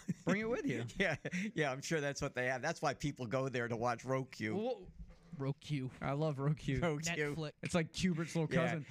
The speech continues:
Speaker 2: Let,
Speaker 1: What,
Speaker 2: let's
Speaker 1: uh,
Speaker 2: take a
Speaker 1: so,
Speaker 2: vacation
Speaker 1: so
Speaker 2: and
Speaker 1: if
Speaker 2: go
Speaker 1: you're
Speaker 2: to
Speaker 1: not going to watch T V, Lee, what you gonna do?
Speaker 2: Hot tub, swimming, bicycling.
Speaker 3: Rain.
Speaker 2: Rain.
Speaker 1: So,
Speaker 2: See?
Speaker 1: so what's, what are we doing if it's raining and you can't go outdoors?
Speaker 3: Netflix.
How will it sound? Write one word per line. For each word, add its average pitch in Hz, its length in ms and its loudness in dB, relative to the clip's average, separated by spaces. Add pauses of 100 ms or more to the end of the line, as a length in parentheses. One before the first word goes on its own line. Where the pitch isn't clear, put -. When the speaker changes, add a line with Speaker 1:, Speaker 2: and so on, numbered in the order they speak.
(120)
Speaker 2:
Let, 180 120 8
Speaker 1:
What, 285 80 2
Speaker 2:
let's 254 220 4
Speaker 1:
uh, 254 40 4
Speaker 2:
take 247 140 2
a - 40 2
Speaker 1:
so, 196 180 4
Speaker 2:
vacation 202 300 4
Speaker 1:
so - 140 2
Speaker 2:
and 294 80 2
Speaker 1:
if 147 60 -2
Speaker 2:
go 170 80 4
Speaker 1:
you're 165 80 6
Speaker 2:
to - 60 2
Speaker 1:
not 233 60 -2
going 294 160 0
to 285 80 0
watch 262 260 0
T 254 160 0
V, 311 220 0
Lee, 262 140 0
what 254 180 -2
you 254 80 -2
gonna 262 200 2
do? 339 240 0 (300)
Speaker 2:
Hot 185 180 2
tub, 107 280 0 (320)
swimming, 156 520 2 (200)
bicycling. 143 640 0 (320)
Speaker 3:
Rain. 127 340 -4 (220)
Speaker 2:
Rain. 120 340 2 (680)
Speaker 1:
So, - 180 2 (180)
Speaker 2:
See? 208 60 2
Speaker 1:
so 233 140 4
what's, 233 300 0
what 220 200 2
are 240 60 4
we 247 100 2
doing 240 220 2
if 220 140 -2
it's 175 140 -6
raining 220 340 -2
and 170 80 0
you 165 60 -2
can't 196 200 -2
go 196 100 -2
outdoors? 190 460 -4
Speaker 3:
Netflix. 143 460 -4